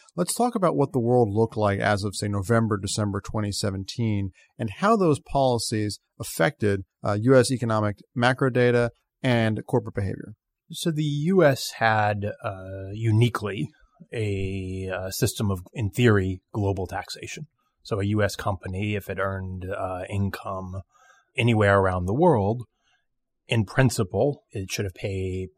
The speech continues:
Speaker 2: U S corporate income tax on its offshore earnings. Of course, there was a, a credit for foreign tax actually paid. But in practice, the U S tax code allowed companies to defer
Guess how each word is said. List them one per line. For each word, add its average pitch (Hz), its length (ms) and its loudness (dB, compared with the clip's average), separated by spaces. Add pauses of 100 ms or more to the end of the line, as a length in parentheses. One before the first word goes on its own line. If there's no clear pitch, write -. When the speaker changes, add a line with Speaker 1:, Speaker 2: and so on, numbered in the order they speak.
(160)
Speaker 2:
U 104 220 0
S - 180 -4
corporate - 340 -6
income 95 300 -4
tax 92 460 -14 (320)
on 95 180 -4
its 95 300 -8
offshore 95 480 -8
earnings. 107 400 -10 (320)
Of 110 160 0
course, 117 440 2
there 101 140 -8
was 92 240 -8
a, 90 460 -6
a 101 60 -10
credit - 420 -4
for 110 120 -8
foreign 95 320 -10
tax - 360 -8
actually - 520 -18
paid. 107 340 -8 (520)
But 143 240 4
in 131 180 4
practice, - 920 -2 (240)
the 113 80 -2
U 120 200 2
S 107 120 2 (100)
tax 110 260 -2
code 107 220 -4
allowed 98 380 -2
companies 101 500 -4 (140)
to 101 420 -4 (400)
defer 107 640 2